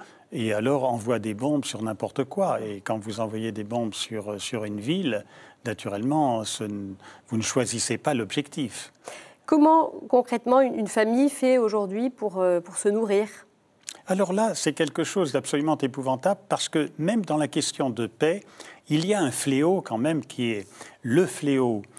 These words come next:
Speaker 1: du Yémen, c'est la consommation de, de khat. Le khat, vous le savez, c'est un, c'est un arbre qui ressemble, euh, à un théier.
Speaker 2: Mhm.
Speaker 1: Et, euh,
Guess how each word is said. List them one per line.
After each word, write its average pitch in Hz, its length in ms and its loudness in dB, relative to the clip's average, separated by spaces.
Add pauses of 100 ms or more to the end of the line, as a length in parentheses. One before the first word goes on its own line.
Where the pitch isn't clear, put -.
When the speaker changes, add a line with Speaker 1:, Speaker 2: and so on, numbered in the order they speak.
(260)
Speaker 1:
du 113 160 -6
Yémen, 117 600 -2 (180)
c'est - 320 0
la 120 240 0
consommation 131 800 -2
de, 107 140 -10 (680)
de 117 80 -4
khat. - 520 -6 (640)
Le 135 160 2
khat, 226 560 -2
vous 120 160 -2
le 143 80 2
savez, 185 320 0
c'est 131 280 -2
un, 113 260 0 (360)
c'est 127 320 -2
un 127 180 2
arbre 127 360 0
qui 123 160 -4
ressemble, 127 560 0
euh, 110 260 0 (340)
à 117 160 -4
un 113 100 -6
théier. 135 540 2 (240)
Speaker 2:
Mhm. 180 60 -10 (480)
Speaker 1:
Et, 196 400 2
euh, 131 640 4